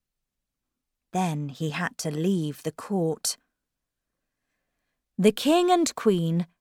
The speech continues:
turned to the cook, but the cook was not there. Oh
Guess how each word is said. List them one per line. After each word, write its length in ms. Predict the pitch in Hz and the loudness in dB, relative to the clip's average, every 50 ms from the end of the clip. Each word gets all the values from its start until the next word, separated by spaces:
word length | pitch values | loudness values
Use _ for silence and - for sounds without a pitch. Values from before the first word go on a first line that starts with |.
| _ _ | _ _
turned 440 | - - 285 285 285 294 294 285 277 | -4 2 6 6 8 8 8 6 4
to 80 | - - | 4 4
the 120 | 226 247 | 2 2
cook, 540 | 240 - - - 180 156 - - - - - - _ _ _ _ _ _ _ _ _ _ _ _ _ _ _ _ _ _ _ _ | 2 2 0 -2 -2 -2 -2 -6 -10 -12 -12 -14 _ _ _ _ _ _ _ _ _ _ _ _ _ _ _ _ _ _ _ _
but 160 | - 180 - | -2 -2 -2
the 80 | - | -4
cook 580 | 151 - - - - - - - _ - - - _ _ _ _ _ _ | -8 -8 -6 -4 -4 -4 -4 -6 _ -16 -16 -16 _ _ _ _ _ _
was 180 | - 220 214 - | -2 -2 2 4
not 380 | 220 269 302 196 - - - - | 4 4 4 2 0 -4 -6 0
there. 420 | - 226 240 208 151 139 135 139 - - _ _ _ _ _ _ _ _ _ _ _ _ _ _ _ _ _ _ _ _ _ _ | 2 4 4 4 2 -2 -6 -8 -10 -14 _ _ _ _ _ _ _ _ _ _ _ _ _ _ _ _ _ _ _ _ _ _
Oh 800 | - - 302 370 370 349 339 311 294 262 233 208 190 170 165 160 | 4 8 10 12 12 12 12 12 12 12 10 10 8 4 0 -4